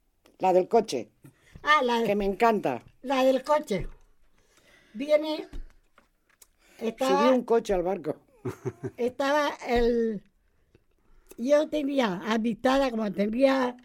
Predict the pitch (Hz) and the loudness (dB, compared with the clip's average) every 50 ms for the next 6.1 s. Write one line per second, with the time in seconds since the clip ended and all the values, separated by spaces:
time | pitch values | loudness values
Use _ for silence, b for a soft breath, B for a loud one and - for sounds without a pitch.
0 | _ _ - 269 294 302 277 254 262 247 247 262 254 _ _ _ _ _ _ _ | _ _ -12 -2 0 0 2 2 2 0 0 0 -4 _ _ _ _ _ _ _
1 | _ _ _ _ _ _ _ _ _ _ _ _ _ - - - _ - _ _ | _ _ _ _ _ _ _ _ _ _ _ _ _ -20 -20 -18 _ -20 _ _
2 | - - - - - - - - - - _ - 220 240 233 - - 214 208 208 | -20 -20 -20 -20 -20 -20 -20 -20 -20 -20 _ -10 -4 -4 -4 -2 -2 -4 -4 -2
3 | - 254 269 269 247 254 226 - - 226 190 160 208 208 185 - 247 262 247 254 | -2 -2 -2 -2 0 -2 -4 -4 -2 -6 -4 -2 -2 -4 -4 -2 -4 -4 2 2
4 | 247 240 - 254 240 247 247 - - 220 233 220 - - 196 190 185 180 233 247 | 2 2 4 2 2 2 0 -2 -4 -6 -8 -8 -8 -6 -4 -4 -4 0 2 0
5 | 277 254 330 339 320 339 339 320 294 247 233 226 185 180 214 208 233 294 302 262 | 0 2 0 -4 -2 0 0 0 2 2 2 -2 0 2 0 0 2 2 0 0
6 | 214 | 0